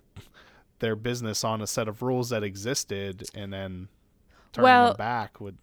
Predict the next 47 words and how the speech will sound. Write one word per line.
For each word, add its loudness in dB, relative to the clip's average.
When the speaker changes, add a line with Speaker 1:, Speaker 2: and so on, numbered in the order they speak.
Speaker 2:
so 6
there 8
is, 4
um, 0
you 2
know, 2
this 8
actually 6
did 4
come 4
up, 2
not 8
in 2
the 4
context 0
of 2
Attaboy, 2
but 2
in 0
the 0
context -2
of -6
another, 0
um, -4
unnamed 0
brewery 0
who -2
said -2
that -4
they -2
would -4
go 0
out 0
of -6
business -4
if -8
this -6
is -8
passed. -2
And 2
the 2
vice 4
chair 2
of 2
the, -2
um, -4
Senate, -2